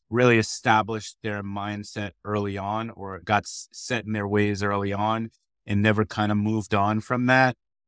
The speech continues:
And depending upon where you are in the world, that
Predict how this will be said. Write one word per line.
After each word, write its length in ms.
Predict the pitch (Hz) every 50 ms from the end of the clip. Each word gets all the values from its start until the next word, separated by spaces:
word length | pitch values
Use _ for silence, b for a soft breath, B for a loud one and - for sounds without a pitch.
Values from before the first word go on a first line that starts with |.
| _ _ _ _ _ _
And 520 | 113 120 120 120 120 120 120 120 120 113
depending 400 | 113 120 110 - 156 170 185 180
upon 340 | 170 160 - 165 151 143 131
where 200 | 123 123 123 123
you 240 | 120 117 117 113 110 - _
are 420 | 110 117 139 160 147 131 117 110
in 280 | 101 90 - 107 107 104
the 80 | 101 95
world, 720 | 95 98 117 139 165 147 131 110 101 95 98 90 85 82
that 300 | 107 107 110 110 107 -